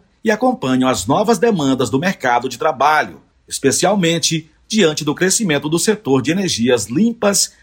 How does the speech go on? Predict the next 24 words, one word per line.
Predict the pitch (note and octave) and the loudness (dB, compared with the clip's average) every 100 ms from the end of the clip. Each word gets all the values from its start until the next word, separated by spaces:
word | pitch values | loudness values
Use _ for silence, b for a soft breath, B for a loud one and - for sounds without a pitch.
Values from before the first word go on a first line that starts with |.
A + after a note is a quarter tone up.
| b | b
no | A#2 D3+ | -2 0
Ceará. | - D3+ C3+ B2 B2+ - _ _ _ _ - | 2 2 4 4 2 -2 _ _ _ _ -2
A | A#2 | 2
oferta | C3 A#2+ E3 F3 D#3 | 2 2 2 2 0
dos | C3 A2+ | -2 -2
cursos | - F#3+ G#3 - E2+ - - b b | 0 2 2 -2 -8 -10 -10 b b
reforça | C3+ C#3+ C#3+ F#3+ F#3+ F#3+ | -2 0 2 2 2 0
o | |
compromisso | E3+ A#3+ C4+ G3 G3 G3+ - | 0 0 0 0 0 -2 -2
da | A2 | -2
gestão | B2 - A#2+ | -2 -2 -2
municipal | G#2 B2 B2+ F#3 F3 G3 A3+ - - | -2 -2 -2 -2 0 0 0 -6 -2
com | D3+ | 2
a | C#3 | 2
democratização | A2+ E3+ A#3 A#3 - D#3+ B2 B2+ A#2 - C3+ | 0 0 0 0 -2 -4 -2 -4 -2 0 0
do | A#2+ | 0
ensino | A#2 - B2 | -2 -2 -2
superior | A2 D#3+ G#3 G#3+ F#3 A3 b b | -2 0 0 4 4 2 b b
e | A3+ | -2
a | G#3 | 0
formação | A3+ A3 B3+ - C#3 | 0 2 2 0 0
de | C3+ | 0
profissionais | C3+ D3+ - G#3+ C#3 C3 | 0 -2 0 0 2 0
preparados | - D#3+ A3 G3 B2 B2+ C3 - | 0 -2 0 2 2 2 0 -4